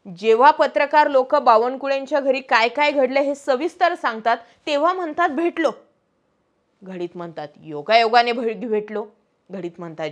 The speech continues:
"जेवणाला बोलवलं होतं म्हणून भेटलो", घडीत म्हणतात "अर्धाच तास भेटलो". या सगळ्या गोष्टी सांगतात. सुरेश धस साहेब, कुठेतरी तुम्ही चुकलात नक्की.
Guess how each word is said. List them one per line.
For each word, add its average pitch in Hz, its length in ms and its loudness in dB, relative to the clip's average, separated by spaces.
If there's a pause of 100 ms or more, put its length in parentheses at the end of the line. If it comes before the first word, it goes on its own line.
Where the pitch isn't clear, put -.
"जेवणाला 180 380 0
बोलवलं 240 400 0
होतं 240 180 -2
म्हणून 233 320 -8
भेटलो", 214 360 -6 (560)
घडीत 175 320 -10
म्हणतात 160 300 -10 (100)
"अर्धाच 247 480 2
तास 233 220 2
भेटलो". 208 380 -10 (1080)
या 185 80 -16 (140)
सगळ्या 190 300 -6
गोष्टी 180 380 -12
सांगतात. 160 520 -16 (400)
सुरेश 180 520 -12
धस 208 260 -14
साहेब, 170 280 -18 (400)
कुठेतरी 220 520 -8
तुम्ही 165 360 -20 (360)
चुकलात 214 440 -10
नक्की. - 280 -20